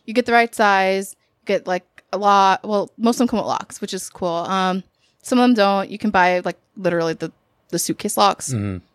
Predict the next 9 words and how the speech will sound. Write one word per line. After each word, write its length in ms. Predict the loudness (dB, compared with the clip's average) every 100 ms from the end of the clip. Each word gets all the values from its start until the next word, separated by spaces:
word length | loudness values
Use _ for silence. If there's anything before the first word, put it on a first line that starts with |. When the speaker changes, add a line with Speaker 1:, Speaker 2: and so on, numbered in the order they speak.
| _
Speaker 1:
Same 180 | -2 -2
thing. 320 | -2 -4 -4
Um, 520 | 0 2 2 2 0 -4 _ _ _ _ _ _
and 100 | 0
you 60 | 2
just 160 | -2
lock 280 | 0 2 2
'em 60 | 2
up. 200 | 2